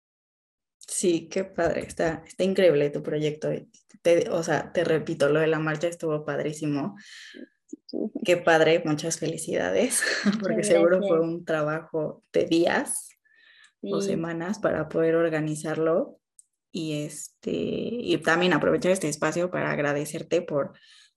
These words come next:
Speaker 1: todas,
Speaker 2: Ay, no,
Speaker 1: justo todo el
Speaker 2: muchas
Speaker 1: trabajo que
Speaker 2: gracias.
Speaker 1: estás haciendo, este, y el apoyo que les das, ¿no? A las mujeres que se te acercan justo, ¿no? Eh, diciéndote que,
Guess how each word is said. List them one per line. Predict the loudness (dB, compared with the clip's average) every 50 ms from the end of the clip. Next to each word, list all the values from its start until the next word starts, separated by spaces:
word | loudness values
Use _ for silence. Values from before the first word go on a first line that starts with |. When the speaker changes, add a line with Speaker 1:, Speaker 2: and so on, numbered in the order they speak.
| _ _
Speaker 1:
todas, | 4 6 6 6 6 2 0 -2 -6 -12 -12 -12 -10 -10
Speaker 2:
Ay, | -8 -8
no, | -6 -2 0
Speaker 1:
justo | 0 0 0 0 -4 -4 0 4
todo | 4 6
el | 6 4
Speaker 2:
muchas | 2
Speaker 1:
trabajo | 0 0 0 -2 -2 -4 -4
que | -6 -6
Speaker 2:
gracias. | -4 -4 -6 -4 -4
Speaker 1:
estás | -4 -6
haciendo, | -4 -4 -2 -2 -2 -2 -4 -4 -4 -4 -4 -6 -8 -6
este, | -6 -6 -6 -6 -8 -12 -12 -6 -4 0
y | 2 2
el | 2 2
apoyo | 2 2 4 4 6 6 4 2
que | 0 -2
les | -4 -4 -4 -2
das, | -2 -4 -4 -4 -6
¿no? | -4 -4 -2 -2
A | -2
las | -4 -4 -6
mujeres | -8 -6 -2 0 0 0 0
que | -2 -6 -6
se | -8 -6
te | -6 -6
acercan | -4 0 0 0 0 0 -2 -4 -4 -4 -6 -4
justo, | -4 -4 -4 -4 -4 -4 -4 -4
¿no? | -4 -4 -2 -4 -4 -4 -8 -20 -20 -20 -20 -20 -20 -20 -20 -20 -20 _ _ _ 0
Eh, | 0 0
diciéndote | 0 -2 -2 -2 0 0 0 0 -2 -4 -4 -4 -4 -4 -2 -4 -6 -8 -6 -2
que, | 0 2 2 2 2 0 0 -2